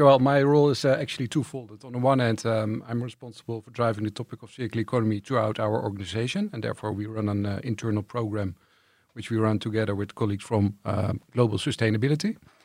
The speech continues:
And on the other hand, uh, I support our clients in, uh, their transition towards more circular business models,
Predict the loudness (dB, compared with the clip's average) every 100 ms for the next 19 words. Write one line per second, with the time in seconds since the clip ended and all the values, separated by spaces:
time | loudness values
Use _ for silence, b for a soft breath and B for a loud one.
0 | b b b 0 4 4 6 6 8 6
1 | 6 4 2 2 2 0 -2 -4 -4 -6
2 | 0 2 4 2 2 4 4 2 0 -4
3 | -2 0 -2 -4 -2 -2 -2 2 2 2
4 | 0 -2 -2 0 0 0 -2 -2 0 0
5 | 0 -2 -2 -2 0 -2 -4 -6 -4 -6
6 | -8